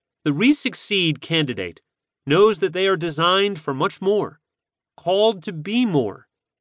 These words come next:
and pulled to take action. Is this you? Are you looking for a practical step-by-step system to show you how to authentically re-succeed?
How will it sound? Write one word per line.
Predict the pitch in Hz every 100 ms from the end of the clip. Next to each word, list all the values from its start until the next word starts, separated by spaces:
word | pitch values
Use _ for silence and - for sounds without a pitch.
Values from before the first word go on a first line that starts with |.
| -
and | 110 -
pulled | 180 196 202
to | 165
take | 156 196 180
action. | 185 160 - 82 _ _ _ _ _ _ _ _ _ _ _ _
Is | 113
this | 143 160 -
you? | 180 214 _ _ _ _ _ _ _ _ -
Are | 147
you | 233
looking | 247 - 135
for | - 170
a |
practical | 156 185 185 208 202 196
step-by-step | - 190 185 170 160 - 170 160
system | - 151 - 170 156 _ _ _
to | -
show | - 165
you | 156 127
how | 139 160
to | 151
authentically | 131 - 160 160 170 180 180
re-succeed? | 139 139 160 151 - 151 165 196